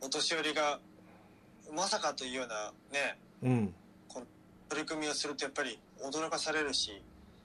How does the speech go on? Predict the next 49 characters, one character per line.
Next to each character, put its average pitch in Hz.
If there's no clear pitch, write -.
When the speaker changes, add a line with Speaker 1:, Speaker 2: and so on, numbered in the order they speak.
Speaker 1:
こ -
う -
注 -
目 165
し -
ち -
ゃ 151
う -
よ -
ね。 -
Speaker 2:
そ 123
う 98
ね。 95
お-、 120
こ 95
う、 -
フ 202
ァ 233
イ 208
ト 113
が、 95
こ -
う、 107
湧 104
く 131
と -
い -
う -
か -
さ、 -
こ -
う、 -
頑 165
張-、 190
Speaker 1:
う -
ん。 -
Speaker 2:
な 117
ん 104
か、 92
勇 175
気 185
づ 170
け 170
ら 156
れ 151
ま 135
す -
よ -
ね。 -